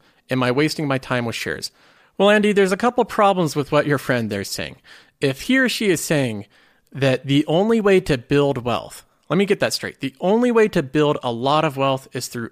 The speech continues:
owning property. What do they think of the fact that basically every super wealthy person in America owns companies? They own stocks, simply put. Stocks are just a form of owning companies.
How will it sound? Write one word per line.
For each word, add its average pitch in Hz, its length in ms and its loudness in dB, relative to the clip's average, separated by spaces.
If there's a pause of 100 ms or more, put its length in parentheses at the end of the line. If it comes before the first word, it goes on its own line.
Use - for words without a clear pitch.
owning 151 380 -2
property. 113 800 -4 (560)
What 175 260 4
do 294 120 4
they 233 220 2
think 180 360 -2 (100)
of 117 360 -2 (240)
the 135 120 -2
fact 160 320 -2
that - 180 -4
basically 143 640 -2 (460)
every 165 320 0
super 175 500 -2
wealthy 139 380 -2
person 120 640 -6
in 139 180 -2
America 135 640 -4 (560)
owns 135 300 0
companies? - 640 -10 (400)
They 139 160 0
own 165 100 2
stocks, - 560 -2 (240)
simply 131 320 -4
put. - 240 -14 (320)
Stocks 156 380 0
are 139 120 4
just 131 200 -2
a 131 40 -2
form 143 280 -2
of 123 80 0
owning 123 240 -2
companies. 127 480 -4